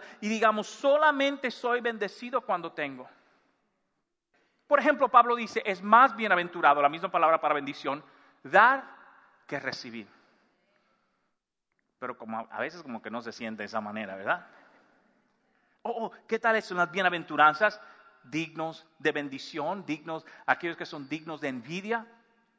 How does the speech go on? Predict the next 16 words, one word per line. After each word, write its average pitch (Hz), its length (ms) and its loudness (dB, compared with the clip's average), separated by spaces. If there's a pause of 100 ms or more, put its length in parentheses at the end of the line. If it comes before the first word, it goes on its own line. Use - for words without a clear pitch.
(100)
¿Sabe - 180 -10
lo 247 80 -2
que 196 120 -18
Cristo 196 280 -12
dice? 196 300 -10 (160)
"Si - 260 -8
eres 214 240 -6
persegui-, 180 560 -12
perseguido 190 560 -10
por 139 220 -16
mi 185 180 -8
nombre, 262 520 -6 (640)
eres 135 220 -14
bendecido". 117 520 -16 (1600)
Uf. 330 160 -8 (1080)
Ah, - 220 -12